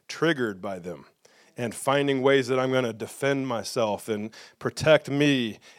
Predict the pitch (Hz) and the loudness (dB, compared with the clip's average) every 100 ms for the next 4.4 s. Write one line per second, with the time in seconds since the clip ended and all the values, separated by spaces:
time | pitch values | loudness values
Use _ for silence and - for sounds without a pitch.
0 | - 131 127 123 - 156 147 139 135 143 | -4 0 0 0 4 6 6 0 0 0
1 | 123 - 147 135 147 143 139 143 127 123 | 0 4 4 4 0 -2 -2 -2 0 0
2 | 113 113 - - - 139 151 156 147 156 | -2 -6 -10 -18 4 8 10 10 6 4
3 | 156 139 - 156 147 - 156 147 143 117 | 2 0 2 6 6 6 -2 0 0 0
4 | 139 143 147 | -2 0 0